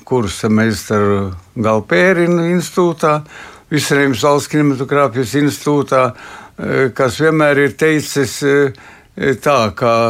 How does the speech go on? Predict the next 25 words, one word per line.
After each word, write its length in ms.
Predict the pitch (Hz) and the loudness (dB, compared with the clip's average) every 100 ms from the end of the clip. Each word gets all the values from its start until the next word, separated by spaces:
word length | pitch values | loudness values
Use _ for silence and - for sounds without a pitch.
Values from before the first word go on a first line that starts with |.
| 107 | -2
eh, 1040 | 107 123 - - 127 117 117 120 120 123 | -8 -20 -20 -16 -8 -4 -2 0 0 0
necentieties, 1200 | 139 196 196 180 160 - 143 - 131 120 98 - - - - - - - | 2 0 0 0 0 0 0 2 2 2 -2 -10 -20 -20 -20 -20 -16 -4
nu, 240 | 123 131 | 0 0
filmas 500 | 135 156 165 151 123 | 0 0 2 0 0
tādā 380 | - 120 107 107 | 0 0 0 0
pirmizrādē, 880 | 196 202 202 175 165 165 160 151 147 | 2 2 4 2 2 4 2 2 2
eh, 1300 | 135 131 117 110 101 95 92 95 95 92 90 - - - - - | 2 2 0 -2 -4 -6 -6 -6 -6 -6 -10 -18 -20 -20 -20 -14
uz 380 | - 98 95 87 | -6 -2 -2 -6
skatuves, 720 | - - 190 185 180 165 147 | -8 0 0 2 -2 0 -2
tur 160 | - 101 | -4 -2
teica, 380 | 156 139 - 113 | 0 0 0 -4
ka 140 | 120 | -2
man 340 | 110 123 120 110 | 0 2 2 2
bija 280 | 120 131 | 0 0
iecer 300 | 117 - 117 101 | -2 -2 -4 -2
tāda, 480 | - 180 185 185 147 | 0 4 4 0 -2
man 240 | 123 117 | -2 -2
tas 240 | - 104 120 | -4 -6 -2
neizdevās. 680 | 185 202 170 190 180 170 151 - - _ | 0 2 2 0 2 0 -2 -14 -20 _
Tas, 220 | 185 196 | -2 -2
patiesi 460 | - 190 185 180 156 | -2 -2 0 -2 -2
sakot, 400 | 175 156 165 135 | -6 -4 -4 -2
nevienu 460 | 151 156 160 131 120 | -2 0 2 2 2
neinteresē. 720 | 120 110 110 104 - 101 92 - - - | 2 0 -2 -4 -2 -2 -2 -4 -18 -4
Mēli 540 | 123 160 196 196 196 | 0 2 4 4 4